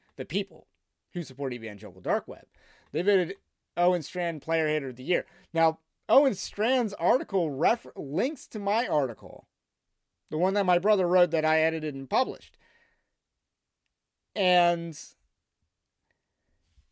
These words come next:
he still has me blocked on Twitter, so I, I just think that's hilarious to me, you know.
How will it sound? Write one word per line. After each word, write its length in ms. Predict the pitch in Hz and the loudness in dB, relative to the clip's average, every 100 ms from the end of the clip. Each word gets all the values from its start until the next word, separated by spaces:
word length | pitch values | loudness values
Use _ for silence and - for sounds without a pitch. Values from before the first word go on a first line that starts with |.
| _ _ _ _ | _ _ _ _
he 240 | - 240 | -6 -2
still 340 | 262 - 254 226 | -2 -2 2 4
has 200 | 214 202 | 6 4
me 120 | 202 | 0
blocked 360 | 175 202 190 180 | 2 4 4 0
on 160 | 175 | -4
Twitter, 420 | 151 208 196 131 | -4 -2 0 0
so 220 | 110 - 123 | -6 -8 -4
I, 300 | 165 220 214 | -2 0 -2
I 40 | |
just 160 | 240 196 | -2 -8
think 140 | 214 | -4
that's 160 | 180 - | -4 -4
hilarious 640 | 165 160 160 143 110 95 | -8 -4 -4 -4 -6 -12
to 100 | - | -18
me, 300 | 95 80 85 87 | -20 -20 -20 -20
you 60 | |
know. 140 | 85 | -20